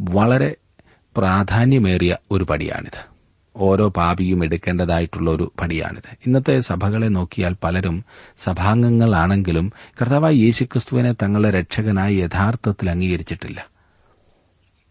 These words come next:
മെതിക്കളത്തിന്റെ അനുഭവത്തിലേക്ക് ഇറങ്ങിച്ചെന്ന് ചാർച്ചക്കാരനായ വീണ്ടെടുപ്പുകാരനായി അവനെ ഇതുവരെ അവകാശപ്പെട്ടിട്ടില്ല.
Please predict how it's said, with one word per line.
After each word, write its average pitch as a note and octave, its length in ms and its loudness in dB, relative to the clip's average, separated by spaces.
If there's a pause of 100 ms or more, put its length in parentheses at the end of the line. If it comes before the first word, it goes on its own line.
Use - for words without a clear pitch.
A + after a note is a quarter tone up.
(120)
മെതിക്കളത്തിന്റെ F#2 760 -2 (180)
അനുഭവത്തിലേക്ക് F2 800 -2
ഇറങ്ങിച്ചെന്ന് F2+ 760 -4
ചാർച്ചക്കാരനായ F2+ 880 0
വീണ്ടെടുപ്പുകാരനായി E2+ 1080 -2
അവനെ E2 380 -2 (360)
ഇതുവരെ C3 360 4
അവകാശപ്പെട്ടിട്ടില്ല. G#2+ 1080 -2